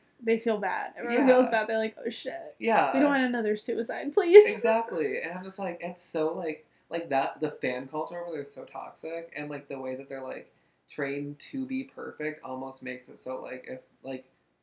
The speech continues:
Speaker 2: the audience sees them as, like, not perfect, or even just, like, slightly less than perfect, it's just like, "Get her."
Speaker 1: Yeah.
Speaker 2: You know what I mean? And so, like,
Speaker 1: That's,
Speaker 2: she
Speaker 1: like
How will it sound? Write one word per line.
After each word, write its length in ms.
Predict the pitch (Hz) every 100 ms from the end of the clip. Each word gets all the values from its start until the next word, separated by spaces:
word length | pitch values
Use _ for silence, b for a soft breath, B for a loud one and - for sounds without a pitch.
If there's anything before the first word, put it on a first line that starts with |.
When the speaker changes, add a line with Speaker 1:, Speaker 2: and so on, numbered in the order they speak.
| _ -
Speaker 2:
the 120 | 139
audience 400 | 131 131 131 131
sees 180 | 135 127
them 140 | 127
as, 160 | 131 127
like, 280 | 127 127 -
not 420 | 120 123 123 127 -
perfect, 560 | 123 123 143 156 156
or 60 | 147
even 180 | 156 151
just, 100 | -
like, 120 | 139
slightly 680 | - 131 127 127 131 127 131
less 240 | 127 127 -
than 120 | 151
perfect, 560 | 165 170 170 175 -
it's 160 | - -
just 200 | 139 -
like, 320 | 143 117 - _ _ _ _ _ _ _ -
"Get 220 | 143 123
her." 280 | 117 - - -
Speaker 1:
Yeah. 380 | 226 214 202 202
Speaker 2:
You 60 | 160
know 60 |
what 80 | 156
I 40 | 135
mean? 440 | 131 131 143 151 _ _ _ _ _ _ 160
And 140 | 160
so, 200 | 175 165
like, 380 | 147 131 127 -
Speaker 1:
That's, 240 | 262 294 415
Speaker 2:
she 100 |
Speaker 1:
like 100 | 370